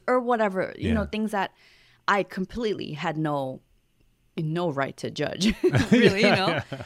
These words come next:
Speaker 1: And now I'm trying to do this thing where I want what's best for Emmy.
Speaker 2: Mm-hmm.
Speaker 1: And if that's what it takes for her to get it out, like, I wanna be able to support her because,
Speaker 2: Mm-hmm.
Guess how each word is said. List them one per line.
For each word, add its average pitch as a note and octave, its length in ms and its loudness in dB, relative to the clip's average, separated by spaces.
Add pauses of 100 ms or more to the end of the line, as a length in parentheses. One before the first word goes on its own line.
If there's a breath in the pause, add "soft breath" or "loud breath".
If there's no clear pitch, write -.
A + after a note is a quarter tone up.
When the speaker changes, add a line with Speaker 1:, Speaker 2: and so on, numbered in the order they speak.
(160 loud breath)
Speaker 1:
And A3 220 -2
now A3+ 200 0
I'm B3+ 240 -6
trying C4+ 440 -4
to C4+ 100 -8
do A#3 200 -4
this A#3 200 -2
thing F3 320 -4
where D#3 300 -4 (100)
I F#3 120 0
want F#3 520 -2
what's F#3+ 280 -4
best F3 300 -4
for - 120 -8
Emmy. D#3 440 -6 (240 loud breath)
Speaker 2:
Mm-hmm. D#2+ 140 -16 (220 loud breath)
Speaker 1:
And F#3+ 140 -2
if - 140 -6
that's G#3 260 -2
what G#3 140 -2
it A#3+ 160 -8
takes - 300 -10
for F#3+ 140 -8
her F#3 100 -6
to F#3 60 -10
get E3 260 -6
it - 100 -8
out, E3+ 220 -4
like, E3 160 -8
I E3 80 0
wanna E3 360 -4
be D#3 200 -8
able D#3 160 -8
to D#3 140 -18
support D3 480 -10
her G3 200 -8
because, E3+ 440 -8
Speaker 2:
Mm-hmm. D3+ 100 -14